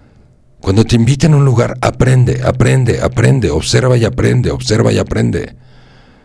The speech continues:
Tú no puedes ir a un lugar que no conoces. No puedes.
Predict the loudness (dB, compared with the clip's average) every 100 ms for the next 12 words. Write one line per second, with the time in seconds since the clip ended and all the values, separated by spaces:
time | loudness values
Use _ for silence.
0 | _ _ -12 -2 0 0 0 2 0 2
1 | 2 0 0 -2 -4 -6 -6 -8 -12 -18
2 | -20 -20 -20 _ _ _ -20 -20 -20 -20
3 | -20 _ _ _ _ _ -20 -20 _ -20
4 | _ -20 -20 _ _ _ -20 -20 _ -6
5 | 0 2 0 -2 -14